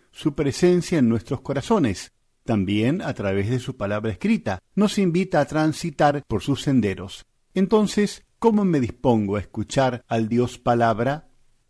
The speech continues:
¿Lo escucho realmente? ¿Tengo diálogo con Él o solo realizo monólogos? ¿Lo escucho en la Biblia,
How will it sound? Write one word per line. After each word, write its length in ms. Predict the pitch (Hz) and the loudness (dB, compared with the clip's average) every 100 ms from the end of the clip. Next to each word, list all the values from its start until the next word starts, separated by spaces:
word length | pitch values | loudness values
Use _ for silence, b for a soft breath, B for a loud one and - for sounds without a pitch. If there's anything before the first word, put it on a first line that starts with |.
| - | 0
¿Lo 160 | 165 | 4
escucho 560 | 147 - 240 240 - 151 | 4 2 4 4 4 2
realmente? 880 | 139 170 131 139 180 156 - 101 92 _ _ | 2 2 6 6 4 0 -2 -6 -6 _ _
¿Tengo 380 | 202 214 175 135 | 0 2 4 2
diálogo 520 | 117 196 190 151 127 | 4 4 6 4 2
con 200 | 117 113 | 2 4
Él 300 | 180 202 180 - | 4 4 -2 -6
o 120 | - 117 | -4 -2
solo 340 | - 196 190 | 4 4 4
realizo 480 | 147 131 135 135 127 | 4 2 2 0 0
monólogos? 840 | 120 117 117 113 113 147 - - _ _ _ | 2 4 4 2 0 -2 -6 -16 _ _ _
¿Lo 120 | 123 | 2
escucho 300 | 117 226 220 | 2 2 2
en 80 | 202 | 2
la 100 | 110 | 4
Biblia, 600 | 110 180 147 104 101 95 | 2 2 0 0 -2 -6